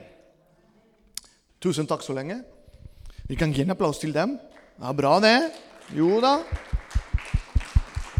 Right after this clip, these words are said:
Veldig bra. Dere, god pinse. Er ikke det? Ja da. Vi sier det ikke det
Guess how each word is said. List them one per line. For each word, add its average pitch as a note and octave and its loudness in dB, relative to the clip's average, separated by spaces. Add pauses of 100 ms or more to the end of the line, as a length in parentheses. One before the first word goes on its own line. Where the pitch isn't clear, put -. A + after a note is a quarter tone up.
(280)
Veldig F3+ 6
bra. F#3+ 10 (3000)
Dere, F#3 4 (500)
god G#3+ 2
pinse. A3+ 2 (680)
Er A#2+ -10
ikke C#3 -2
det? G#3 2 (1000)
Ja A#2+ -6
da. G#3 -2 (800)
Vi D#3 0
sier F3+ 2
det G#3 8
ikke F3 2
det E3 4